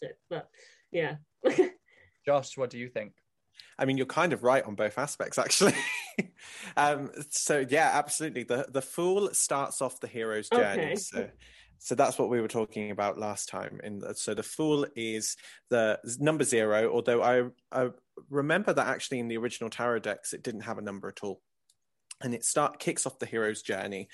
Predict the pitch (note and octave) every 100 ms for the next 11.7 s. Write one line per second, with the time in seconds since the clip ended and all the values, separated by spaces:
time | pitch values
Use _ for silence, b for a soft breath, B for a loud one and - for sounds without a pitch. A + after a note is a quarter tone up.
0 | B - A2+ A2+ D3 C#3+ B2+ A#2+ A#2 A2+
1 | D#2 A2 - G#2+ G#2 G2 - A2+ G#2 G2+
2 | G2 F#2+ B B A2 G#2+ G2+ G2+ - A2
3 | G2 F#2+ B _ D3+ B2+ - - b b
4 | - - A2 G2+ - A2+ A2 G#2+ - -
5 | A2 - A#2 - A2 G#2 G#2 G2+ G#2+ G2+
6 | G2 - A2 F2+ F2+ F2 - G#2 G2+ -
7 | G#2+ F2+ F2+ F2+ F#2 - G#2 G2+ - F#2+
8 | F#2+ - G2+ A2 G#2+ - G2+ - G#2 -
9 | G#2 - G2+ G2+ F#2+ - G#2 G2 G2 G2
10 | G2 - F#2 F2+ D#2 - B - C#3 C3
11 | - E3+ F#3 F3 C#3 C3+